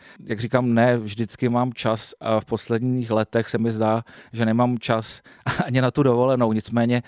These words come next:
jeden týden vždycky trávíme právě s těmi kamarády z Plzně, o kterých jsem teď před chviličkou mluvil. A vím, že letos manželka naplánovala, to už vím, že má naplánovala dovolenou a pojedeme do Slovinska.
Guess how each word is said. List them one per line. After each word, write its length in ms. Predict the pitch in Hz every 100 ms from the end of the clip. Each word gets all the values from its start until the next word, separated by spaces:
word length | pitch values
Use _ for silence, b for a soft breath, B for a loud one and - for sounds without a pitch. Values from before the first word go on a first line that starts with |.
| B B
jeden 320 | 104 117 123
týden 280 | 113 113 123
vždycky 240 | 117 - 120
trávíme 400 | 113 113 120 120
právě 300 | 113 110 113
s 60 |
těmi 200 | 120 117
kamarády 420 | - 113 113 113
z 80 | 120
Plzně, 420 | - 101 95 104
o 100 | 104
kterých 280 | 98 - 104
jsem 220 | - 104
teď 140 | - 104
před 180 | - -
chviličkou 480 | 107 - - 113 - B B
mluvil. 500 | 110 110 104 107 113 - B B B -
A 80 |
vím, 240 | 113 117 110
že 300 | 117 117 113 113
letos 460 | 107 110 - 117
manželka 420 | 110 107 110 104 107
naplánovala, 640 | 101 107 107 110 110 110
to 120 | 98
už 140 | 104 104
vím, 220 | 107 104
že 140 | 110
má 120 | 104
naplánovala 460 | 101 - 101 101 104
dovolenou 480 | 101 98 101 107 -
a 40 |
pojedeme 340 | - 101 104 104
do 100 | 92
Slovinska. 720 | - 95 98 90 - 82